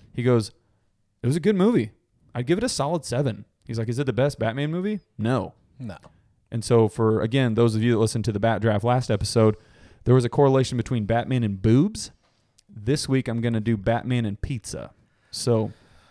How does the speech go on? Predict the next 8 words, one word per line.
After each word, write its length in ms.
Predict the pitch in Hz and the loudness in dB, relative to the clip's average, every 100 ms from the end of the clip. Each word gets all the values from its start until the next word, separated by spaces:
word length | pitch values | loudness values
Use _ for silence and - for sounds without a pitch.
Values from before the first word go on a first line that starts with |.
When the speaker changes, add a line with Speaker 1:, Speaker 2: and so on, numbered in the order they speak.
| _ _ _ _ _ _ - | _ _ _ _ _ _ -8
Speaker 1:
again, 420 | 123 123 117 95 | -2 2 2 2
Speaker 2:
<laughs> 680 | - - - - - _ - | -4 -6 -14 -12 -14 _ -2
Okay. 480 | 160 180 190 233 254 - 262 214 | 0 4 6 6 4 -2 -4 -4
<laughs> 260 | - 226 - | -4 -6 -6
Speaker 1:
The 340 | 107 110 160 | 0 6 6
Batman 640 | 151 156 113 117 117 123 - _ _ _ _ _ - | 8 4 4 4 4 0 -4 _ _ _ _ _ -4
is 160 | 117 117 | -2 0
like 300 | 117 - | -2 -4